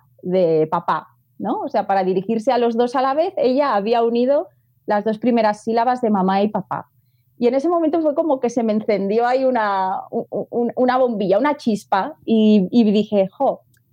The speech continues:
qué bonito, porque realmente para los niños, los padres, somos un mapa, ¿no? Somos una guía, somos un faro, somos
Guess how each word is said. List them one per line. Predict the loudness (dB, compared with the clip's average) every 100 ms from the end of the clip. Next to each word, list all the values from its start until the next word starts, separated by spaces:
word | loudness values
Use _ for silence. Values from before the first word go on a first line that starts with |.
| _
qué | -2
bonito, | 0 2 0 0 0
porque | 0 0 0 2
realmente | 0 0 0 0
para | 0 0
los | 0 -2
niños, | -2 0 0 0
los | 0 -4
padres, | -2 -2 0 0 -2 _ _ _ _
somos | -4 0 0 0
un | 0 2
mapa, | 2 0 -2 -4 -6 -8
¿no? | -6
Somos | -4 -2 -2 -2
una | -2 0
guía, | 0 2 0 0 0 -2
somos | -2 -2 -2
un | -2
faro, | -2 0 2 2 0
somos | 0 -2 0 0 -2